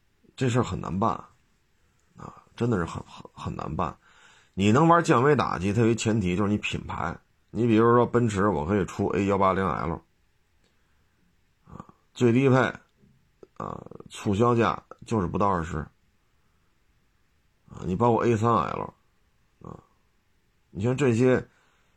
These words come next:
都是他们降维打击的车型，啊，A三L你看现在定价很高，实际上你参照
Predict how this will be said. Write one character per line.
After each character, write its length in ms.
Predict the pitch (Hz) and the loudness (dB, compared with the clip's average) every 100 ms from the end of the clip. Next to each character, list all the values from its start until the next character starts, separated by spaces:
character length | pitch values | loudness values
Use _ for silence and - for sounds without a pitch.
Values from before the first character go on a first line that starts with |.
| _ _ - | _ _ 0
都 160 | 127 | 4
是 80 | 104 | 4
他 100 | 117 | 2
们 120 | 117 | 2
降 200 | 110 101 | 2 2
维 140 | 101 101 | 2 0
打 180 | 62 | 0
击 140 | 80 92 | -2 -4
的 80 | 71 | -4
车 200 | - 57 | -8 -10
型， 140 | - - _ _ _ _ _ _ _ _ _ | -12 -20 _ _ _ _ _ _ _ _ _
啊 220 | - - _ _ _ _ _ _ _ _ _ _ _ _ _ | -20 -20 _ _ _ _ _ _ _ _ _ _ _ _ _
，A 160 | 110 117 | -2 2
三 140 | 127 | 2
L 220 | 120 123 | 2 2
你 80 | 107 | 2
看 160 | 90 113 | 0 2
现 80 | 113 | 2
在 80 | |
定 200 | 107 101 | 2 0
价 160 | 101 90 | 0 0
很 220 | - 55 | -2 -8
高， 320 | 57 76 - - | -4 -4 -6 -12
实 160 | - | -4
际 60 | 123 | 0
上 100 | 165 | 0
你 80 | 117 | 0
参 260 | - 156 | -2 0
照 320 | 151 127 107 | 2 2 2